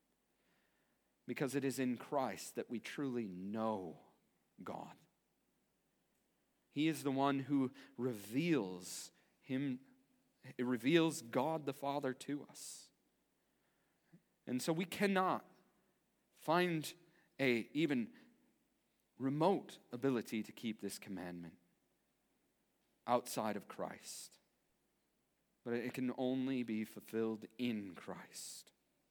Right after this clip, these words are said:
And so, beloved brothers and sisters, as we have reflected on the first commandment, let us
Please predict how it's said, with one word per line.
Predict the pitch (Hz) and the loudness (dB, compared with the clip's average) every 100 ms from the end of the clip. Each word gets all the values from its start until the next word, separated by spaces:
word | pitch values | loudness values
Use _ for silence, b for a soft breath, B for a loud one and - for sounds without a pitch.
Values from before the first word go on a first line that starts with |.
| _ _ _ _ _ _ _ _ _ _ _ b b b b b - | _ _ _ _ _ _ _ _ _ _ _ b b b b b -8
And | 143 | 2
so, | 165 | 4
beloved | 147 147 156 117 | 10 12 12 10
brothers | 139 143 131 123 | 8 10 8 4
and | 113 | -4
sisters, | - 107 - 90 85 - - _ _ _ _ _ _ _ _ _ _ _ _ _ _ _ | -2 -2 -2 -10 -10 -14 -14 _ _ _ _ _ _ _ _ _ _ _ _ _ _ _
as | 107 | -4
we | 120 127 | 4 4
have | 117 | 4
reflected | 110 120 117 - 113 | 0 8 8 8 2
on | 113 | 2
the | 107 | 0
first | - 113 113 - | 2 0 0 -6
commandment, | 101 101 98 95 85 _ _ _ _ _ _ _ _ _ _ _ _ _ | -2 -2 -2 -6 -10 _ _ _ _ _ _ _ _ _ _ _ _ _
let | 139 165 | 6 8
us | 165 - | 8 0